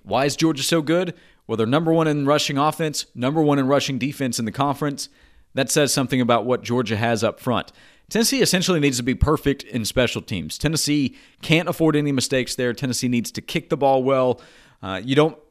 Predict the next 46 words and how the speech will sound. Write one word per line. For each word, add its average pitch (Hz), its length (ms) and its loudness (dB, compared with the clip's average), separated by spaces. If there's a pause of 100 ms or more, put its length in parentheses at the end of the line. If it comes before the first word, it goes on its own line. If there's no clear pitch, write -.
(120)
probably 151 300 2
beat 147 200 -2
Georgia 147 560 0
with 131 140 -4
field 151 260 2
goals, 156 280 2
but 120 180 -6
Brent 147 180 -2
Cimaglia 143 380 -2
has 127 100 0
been 139 220 -2
one 131 100 2
of 117 80 -2
Tennessee's 127 420 -4
most 120 220 -2
consistent 117 520 -8
players. 120 420 2 (380)
He 131 100 0
needs 143 200 0
to 127 120 2
hit 123 100 0
his 113 120 -4
kicks. - 360 0 (200)
Same 147 200 0
for 147 120 -6
Joe 135 180 2
Doyle 131 280 2
when 123 100 2
he's 107 120 0
out 120 200 0
there 113 260 2
punting, 139 400 0
Paxton 120 440 -4
Brooks 139 340 -2 (280)
handling 135 320 0
kickoffs. 127 400 -2
They 143 100 0
just, 151 300 0
they 143 80 -2
can't 190 220 -2
have 160 120 2
any 165 100 -4
mistakes 135 400 -2
there, 147 180 4
and 139 80 2
they 127 200 0